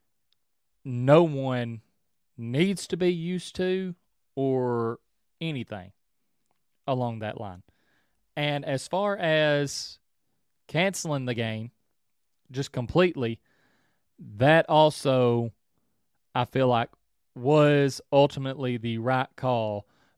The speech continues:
because you wouldn't have been able to play it Tuesday. You wouldn't have been able to play it Wednesday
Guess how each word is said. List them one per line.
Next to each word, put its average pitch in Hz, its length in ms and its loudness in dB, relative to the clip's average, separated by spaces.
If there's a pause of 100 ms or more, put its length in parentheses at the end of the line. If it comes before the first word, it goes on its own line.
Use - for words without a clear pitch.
because 120 360 -2
you 104 120 -4
wouldn't 120 200 0
have 147 60 -4
been 151 140 2
able 156 220 2
to 160 40 0
play 160 280 4
it 170 140 -2
Tuesday. 107 640 -4 (520)
You 101 120 -10
wouldn't 104 180 -4
have 127 60 -4
been 127 120 0
able 131 200 0
to 131 80 -4
play 139 220 2
it 139 100 -2
Wednesday 117 680 -2